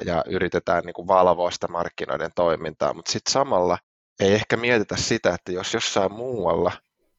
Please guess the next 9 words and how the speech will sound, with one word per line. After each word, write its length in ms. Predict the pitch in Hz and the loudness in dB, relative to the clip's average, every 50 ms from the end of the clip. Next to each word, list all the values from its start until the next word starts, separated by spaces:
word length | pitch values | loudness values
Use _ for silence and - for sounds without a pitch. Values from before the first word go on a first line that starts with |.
| - - | -4 -2
se 100 | - 90 | 0 2
on 180 | 87 90 - - _ _ _ _ _ _ - | 2 0 -2 -4 _ _ _ _ _ _ -2
helpommin 500 | 117 107 101 - - 95 85 87 90 95 | 2 2 2 2 0 -2 -4 -4 -6 -6
saatavissa 600 | - 123 113 98 90 - 92 90 85 - - - | -2 0 2 2 2 0 -4 -8 -10 -10 -10 -10
vaikka 300 | 87 90 87 - - 95 | -10 -10 -10 -8 -8 -8
jonkun 320 | 90 90 90 - - 90 90 | -6 -6 -8 -8 -8 -6 -6
asian 340 | 92 92 - 85 85 85 | -4 -2 -2 0 2 2
läpivienti, 600 | 90 90 - - 85 78 73 64 - - - - - | 2 2 2 0 -4 -4 -4 -6 -6 -6 -8 -8 -8
niin, 180 | 85 85 85 | -8 -10 -10